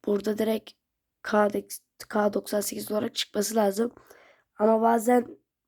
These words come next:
e, böyle isimsiz de çıkabilir ama bende isimsiz çıkmadı. K doksan sekize bağlanıyorum. Ve hemen de bağlandı.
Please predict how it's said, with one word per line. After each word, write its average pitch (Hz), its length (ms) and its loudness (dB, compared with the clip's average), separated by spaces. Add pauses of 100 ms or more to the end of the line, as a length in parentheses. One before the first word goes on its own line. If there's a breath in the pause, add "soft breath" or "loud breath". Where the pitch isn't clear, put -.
(380)
e, 190 360 -4 (260)
böyle 214 360 2
isimsiz 208 440 -4
de 214 100 0
çıkabilir 208 380 0
ama 208 160 2
bende 196 200 -2
isimsiz - 400 -8
çıkmadı. 247 460 -2 (840 soft breath)
K 214 220 2
doksan 208 300 -2
sekize 208 400 -4
bağlanıyorum. 185 560 -2 (3250 soft breath)
Ve 214 100 6
hemen 226 380 4
de 226 100 2
bağlandı. 202 640 4